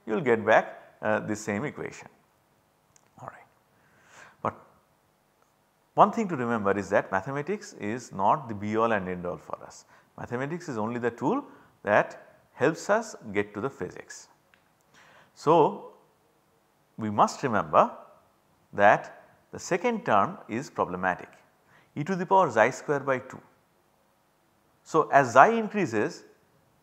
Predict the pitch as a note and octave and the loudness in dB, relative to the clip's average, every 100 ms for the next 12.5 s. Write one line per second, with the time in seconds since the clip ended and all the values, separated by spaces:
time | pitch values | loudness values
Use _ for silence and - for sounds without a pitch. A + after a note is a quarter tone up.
0 | - C#3+ F#3+ F#3+ F3+ E3 F3 E3+ D#3+ F3 | -6 4 4 4 4 4 4 0 -2 -4
1 | F3 - F#3+ G#3 - G#2 C3 F#3 D#3+ C3 | -4 -8 -14 -14 -10 0 0 0 -4 -4
2 | A#2 G2+ G2+ G2+ - C#3+ F#3+ - - _ | -6 -6 -4 -6 -6 -12 -12 -20 -20 _
3 | - B2 D3+ - _ - D3 F#3 F3+ F#3 | -6 -4 -4 -8 _ -12 -8 -6 0 4
4 | E3 D3 D3 - D#3 D3+ D#3 D#3 C#3+ - | 4 4 0 2 2 4 0 0 -4 -4
5 | C3 D3+ D3+ E3 D#3 C3 B2+ - _ _ | -6 -6 -4 -8 -8 -10 -12 -14 _ _
6 | _ _ _ _ _ _ _ _ E3+ G3+ | _ _ _ _ _ _ _ _ -8 -2
7 | A#3 F3+ F3 - E3+ F3 E3+ F3+ D#3+ F3+ | 0 0 -2 -4 2 2 2 -4 0 0
8 | F3+ E3 D#3 D#3 D#3 D3 D3+ D#3 D3+ G#3+ | 0 0 -2 -2 -4 -4 -6 -8 -6 -8
9 | E3+ - - _ _ _ _ _ _ _ | -8 -18 -20 _ _ _ _ _ _ _
10 | _ _ A2 - F3+ A#2 F3+ G#2+ G#2+ A2 | _ _ -4 -2 -4 -4 -4 2 2 2
11 | A2 G#3 - E3+ A2 B2 C3 A#2+ A2+ A2+ | -6 -6 6 10 10 8 0 -2 -2 0
12 | G#2+ G2+ - B2+ | 0 0 -4 -8